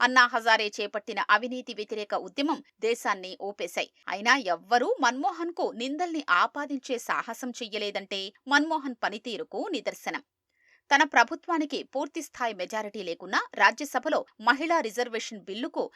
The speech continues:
ఆమోదముద్ర వేయించారు. అత్యంత వ్యూహాత్మకంగా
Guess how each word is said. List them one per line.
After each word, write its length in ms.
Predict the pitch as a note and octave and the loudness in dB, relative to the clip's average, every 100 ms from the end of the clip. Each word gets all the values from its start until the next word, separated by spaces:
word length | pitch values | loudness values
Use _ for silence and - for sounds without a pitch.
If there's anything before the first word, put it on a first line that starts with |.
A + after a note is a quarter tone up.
| _ - | _ 4
ఆమోదముద్ర 640 | G3+ A#3 C#4+ B3+ F#3 F3+ | 8 8 4 -4 -6 -6
వేయించారు. 520 | F3 E3+ D3 - G3 - - | -6 -6 -6 2 2 0 0
అత్యంత 380 | G#3+ - A#3 G#3+ | 0 0 -6 -4
వ్యూహాత్మకంగా 840 | F3+ G3 C4 A3+ A3 G#3 G3+ D#4+ | -4 -4 -4 -4 -6 -8 2 2